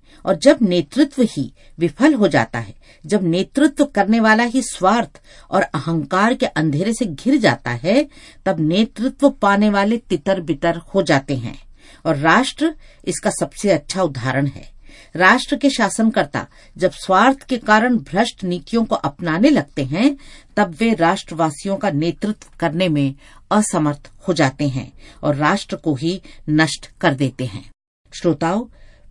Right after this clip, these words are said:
परामर्शदाताओं की भारी संख्या में कल्याण है, यह कहकर सूक्ति ग्रंथ के लेखक ने यही कहना चाहा है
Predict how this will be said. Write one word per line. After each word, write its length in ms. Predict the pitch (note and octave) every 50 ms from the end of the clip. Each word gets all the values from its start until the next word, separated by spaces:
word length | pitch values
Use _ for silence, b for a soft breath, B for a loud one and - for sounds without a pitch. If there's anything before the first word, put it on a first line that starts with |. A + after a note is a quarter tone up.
| - - -
परामर्शदाताओं 1000 | G3 F#3+ F#3 F#3+ G3 G#3+ A#3+ C4+ C4+ - E3 - F#3 F#3 F#3+ - - A3+ A#3+ A#3
की 120 | A3 A#3
भारी 380 | F#3+ - - - F3+ F#3 G#3+ A3
संख्या 460 | - - - F#3+ E3+ - - G#3 G#3+
में 140 | A3 A3+ A3+
कल्याण 520 | - - E3 D3+ C#3+ C#3+ D#3 E3 A3 B3+
है, 440 | A3 - D#3 C3 A#2+ C3+ G3+ C#4 C#4+ B B B B B B
यह 220 | D#3+ G3 B3 D4+
कहकर 460 | D4 - G#3 D#3+ C#3+ - - B2 A#2 - - b b b b b b
सूक्ति 400 | b - - C4 D4+ - - -
ग्रंथ 240 | A3+ F#3 G3 A3 A3+
के 160 | - - B3
लेखक 340 | G3 F3+ F3 E3+ - G#3 G#3+ - -
ने 80 | B3
यही 440 | A#3+ F#3+ C#3 D#3 D3 C3+ - - D#4+
कहना 400 | D#4+ - - E3+ D3+ D#3 E3 D3+
चाहा 320 | C#3+ - B2+ A#2+ - C3+ A#2
है 240 | - - - -